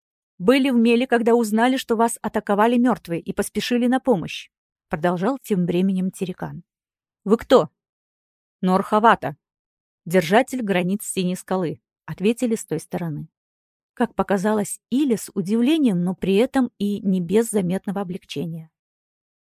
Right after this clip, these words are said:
«Может, ближе подойдём, Нер?» «Могущественная». Переведя взгляд на Илу, Терекан убрал манус от горла.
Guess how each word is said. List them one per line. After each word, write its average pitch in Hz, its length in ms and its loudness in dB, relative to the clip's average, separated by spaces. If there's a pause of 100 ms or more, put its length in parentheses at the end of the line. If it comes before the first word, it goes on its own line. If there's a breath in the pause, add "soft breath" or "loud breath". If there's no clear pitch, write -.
«Может, 202 360 -2
ближе 240 360 0
подойдём, 185 560 -2 (100)
Нер?» 190 300 -4 (640)
«Могущественная». 156 880 -8 (520)
Переведя 175 380 -2
взгляд 165 380 -6
на 175 60 -6
Илу, 240 340 -2
Терекан 202 560 -4
убрал 190 380 -4
манус 175 340 -6
от 175 140 -10
горла. 160 340 -8